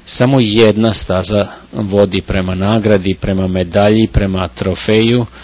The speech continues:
a to je celim srcem služiti Hristu, truditi se za to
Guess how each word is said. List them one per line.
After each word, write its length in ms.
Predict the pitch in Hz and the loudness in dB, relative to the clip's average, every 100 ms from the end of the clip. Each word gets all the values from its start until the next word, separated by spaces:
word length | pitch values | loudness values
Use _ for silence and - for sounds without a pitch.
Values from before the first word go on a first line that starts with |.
| - - | -20 -10
a 140 | 101 98 | -6 -6
to 220 | - 104 | 0 2
je 560 | 98 98 98 73 107 101 | 4 2 0 -2 -6 -4
celim 340 | - 101 101 | 0 0 0
srcem 420 | - 107 101 101 | 0 -2 -2 -4
služiti 500 | 92 101 95 101 98 | -2 -2 -2 -4 -6
Hristu, 600 | 90 113 127 - 220 185 - - - _ - | -6 -2 0 0 -2 -2 -6 -20 -20 _ -18
truditi 580 | - 110 123 139 139 139 | 0 6 6 6 4 0
se 360 | 123 - 123 107 - - - - - | 0 2 2 2 -6 -20 -20 -20 -8
za 340 | 104 92 107 | -6 2 2
to 340 | 104 120 110 | 4 4 4